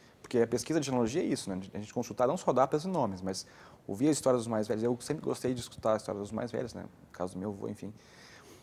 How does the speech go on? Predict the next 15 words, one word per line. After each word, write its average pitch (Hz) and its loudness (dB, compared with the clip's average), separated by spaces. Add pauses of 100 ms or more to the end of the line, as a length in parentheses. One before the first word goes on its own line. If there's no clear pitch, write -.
(140)
E 113 2
comecei 120 0
a 143 2
fazer 139 2
comparações 143 0 (200)
como 185 2
a 220 -2
história, - 0
algumas 143 2
histórias 123 2
se - -8
processavam, 139 0
como 151 -2
elas 165 0
tinham, 160 -2